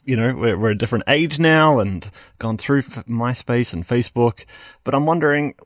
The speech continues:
like, what's the, what's the consensus now on how much to put out there publicly? How much that you just sort of save for a little artsy photo on Instagram or something, or how much you sort of think it's, uh, good to use all the different, the different privacy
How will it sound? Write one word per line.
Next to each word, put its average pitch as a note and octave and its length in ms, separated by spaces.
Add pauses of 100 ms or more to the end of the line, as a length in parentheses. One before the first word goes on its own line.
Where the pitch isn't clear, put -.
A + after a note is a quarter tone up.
like, C#3 160
what's C#3 360
the, D3 520
what's D3+ 280
the D3 100
consensus C#3 580
now C3 240
on A#2 180
how A2+ 200
much B2+ 260
to A#2+ 100
put B2+ 160
out B2 140
there A#2+ 140
publicly? A2+ 680 (560)
How A#2 180
much B2+ 280
that - 180
you G#2+ 160
just G#2 200
sort G#2+ 120
of G2+ 80
save A#2 400
for G#2+ 160
a G#2 60
little G#2+ 380
artsy A2 520
photo A2 280
on G#2 80
Instagram G#2+ 600
or G2+ 120
something, G#2 500
or G2 180
how G#2 120
much G#2 260
you G2+ 120
sort G#2+ 180
of G2 100
think A2+ 180
it's, - 280 (720)
uh, A#2+ 200
good A2 200
to D3 80
use E3+ 280
all B2+ 100
the A#2 100
different, C3+ 400
the C3+ 200
different C#3 320
privacy C3+ 600